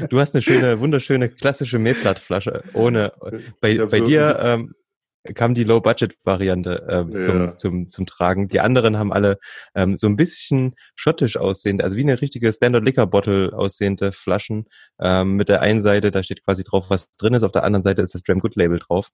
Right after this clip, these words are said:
Speaker 1: Du hast, hast du die wirklich noch nicht gesehen? Doch, hast du.
Speaker 2: Nein, hast du mir noch nicht gezeigt. Macht, ah, du hast, hast du ein Foto gemacht und mal irgendwie
Speaker 1: Ich
Speaker 2: auf einem unserer Social-Media-Kanäle irgendwie mal?
Speaker 1: Habe ich alles, natürlich, äh,
Speaker 2: Sehr gut,
Speaker 1: ist
Speaker 2: sehr
Speaker 1: alles
Speaker 2: gut.
Speaker 1: hochgeladen. Und, ähm, du hast auch diese, eine,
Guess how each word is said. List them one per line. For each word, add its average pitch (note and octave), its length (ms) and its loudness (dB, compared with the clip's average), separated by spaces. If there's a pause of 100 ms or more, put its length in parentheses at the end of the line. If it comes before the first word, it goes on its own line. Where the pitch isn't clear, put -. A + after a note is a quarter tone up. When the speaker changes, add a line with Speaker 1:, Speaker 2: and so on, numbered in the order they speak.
(600)
Speaker 1:
Du F#2 120 -2
hast, - 200 -6 (320)
hast - 220 -10
du - 20 -2
die F#2+ 180 0
wirklich C#3+ 300 0
noch A2 80 2
nicht A#2 140 -2
gesehen? A2+ 280 2
Doch, - 220 -4
hast - 200 -16
du. F2 60 -6
Speaker 2:
Nein, F2 320 -4
hast F#2+ 160 -10
du A2 60 -2
mir G#2+ 60 0
noch G#2 100 2
nicht A2 140 -6
gezeigt. F2+ 360 -4 (260)
Macht, C#3 240 -2
ah, C3 120 0
du A#2+ 100 2
hast, D3+ 180 -2
hast B2+ 140 -8
du C#3+ 60 2
ein - 40 -2
Foto D#3 280 0
gemacht F#3+ 320 0
und D#3+ 80 2
mal D3 220 0
irgendwie B2+ 340 -2
Speaker 1:
Ich A#2+ 100 0
Speaker 2:
auf A2+ 240 0
einem A#2+ 240 0
unserer A#2+ 220 2
Social-Media-Kanäle D#3+ 1120 -2
irgendwie D#3 300 -6
mal? D#3 360 -8
Speaker 1:
Habe F#2 200 0
ich A2 140 0
alles, B2 400 0
natürlich, A#2 560 -4
äh, B1+ 180 -6
Speaker 2:
Sehr F#2+ 100 2
gut, F#2+ 180 0
Speaker 1:
ist - 80 -4
Speaker 2:
sehr - 100 -6
Speaker 1:
alles B2+ 240 0
Speaker 2:
gut. D3 160 2
Speaker 1:
hochgeladen. B2+ 480 0 (420)
Und, A2 300 0
ähm, G#2 220 0
du A#2+ 100 2
hast B2+ 140 0
auch A2+ 160 0
diese, A2 400 0
eine, G2+ 220 -2